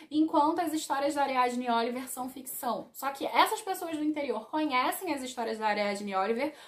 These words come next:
ou seja, elas se interessam por crimes, ou pelo menos por romance policial em si, então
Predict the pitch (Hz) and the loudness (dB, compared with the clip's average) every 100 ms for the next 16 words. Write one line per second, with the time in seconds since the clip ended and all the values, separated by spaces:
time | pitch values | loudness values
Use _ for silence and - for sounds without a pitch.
0 | - 240 294 302 226 226 247 277 311 311 | -6 0 0 2 0 2 2 4 4 6
1 | 285 254 294 - 330 285 277 - 220 196 | 4 2 2 2 -2 -4 -10 -12 -10 -8
2 | 220 330 - - 220 247 240 240 233 294 | -6 -6 -8 -12 -4 2 4 4 2 0
3 | 320 - 262 254 262 240 240 320 320 254 | -2 -4 -6 -4 -2 0 2 0 0 -4
4 | 240 220 220 - 214 196 196 220 220 - | -6 -6 -6 -2 2 2 2 -4 -8 -6
5 | 233 302 247 226 208 196 190 | -4 -4 -4 -4 -4 -6 -8